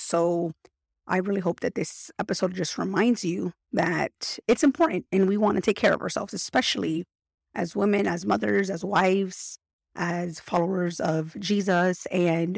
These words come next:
believers and women of faith. We want to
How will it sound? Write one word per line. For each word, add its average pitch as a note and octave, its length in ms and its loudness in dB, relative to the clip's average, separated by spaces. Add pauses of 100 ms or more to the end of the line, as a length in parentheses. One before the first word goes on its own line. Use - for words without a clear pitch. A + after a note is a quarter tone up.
believers F#3 720 0
and F3 220 0
women F#3 200 -4
of D#3 80 -6
faith. C4+ 440 2
We G#3 180 0
want F#3 380 0
to F3+ 500 -2